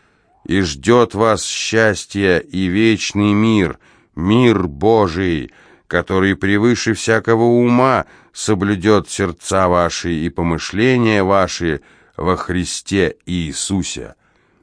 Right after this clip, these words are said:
Он протягивает вам руку, Он любит вас, Он вас спасет. Брат Барнаби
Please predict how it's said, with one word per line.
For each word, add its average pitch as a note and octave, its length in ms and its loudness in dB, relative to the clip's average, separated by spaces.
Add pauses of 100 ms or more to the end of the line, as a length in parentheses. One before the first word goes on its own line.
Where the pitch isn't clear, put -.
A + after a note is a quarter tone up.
(200)
Он F#2+ 460 2
протягивает F#2+ 1160 -2
вам F2 300 0
руку, D#2+ 680 -4 (520)
Он G2 380 2
любит A2+ 640 0
вас, E2+ 600 -2 (640)
Он F#2+ 500 2
вас E2 640 -2 (380)
спасет. - 1000 -6 (2000)
Брат F2+ 380 0
Барнаби E2 640 -2